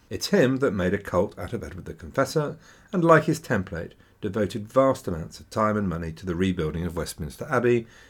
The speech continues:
in the grandest of styles. He gave alms to the poor also on a grand scale, feeding five hundred paupers every day in twelve forty, for example,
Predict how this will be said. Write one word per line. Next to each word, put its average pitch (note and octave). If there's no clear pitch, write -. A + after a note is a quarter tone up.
in B2+
the C3
grandest D#2+
of F#2+
styles. F2+
He G#2+
gave A3
alms D3+
to -
the G2
poor G2
also A#2
on D2
a D#2
grand F#2
scale, F2+
feeding G2+
five E3+
hundred C#3
paupers E2
every A#2+
day F2
in E2
twelve F2+
forty, E3
for G2+
example, A2+